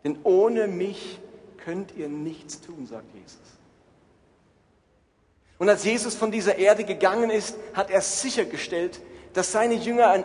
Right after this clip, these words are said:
allen drei Ebenen ausgerüstet und kundig waren. Er hat seinen Jüngern eine klare Mission gegeben.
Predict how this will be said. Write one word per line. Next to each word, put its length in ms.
allen 360
drei 360
Ebenen 560
ausgerüstet 920
und 260
kundig 500
waren. 300
Er 120
hat 100
seinen 240
Jüngern 260
eine 280
klare 500
Mission 760
gegeben. 580